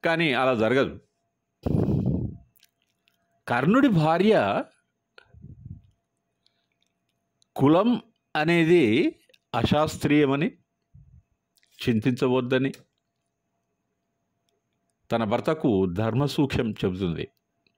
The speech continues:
శివాజీ గణేశన్ గారి అద్భుతమైన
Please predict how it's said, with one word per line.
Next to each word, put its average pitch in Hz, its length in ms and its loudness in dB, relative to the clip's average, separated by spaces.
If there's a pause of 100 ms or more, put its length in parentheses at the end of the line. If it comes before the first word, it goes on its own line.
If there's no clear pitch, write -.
(1600)
శివాజీ 147 600 2
గణేశన్ 135 580 0
గారి 156 340 2 (180)
అద్భుతమైన 139 960 0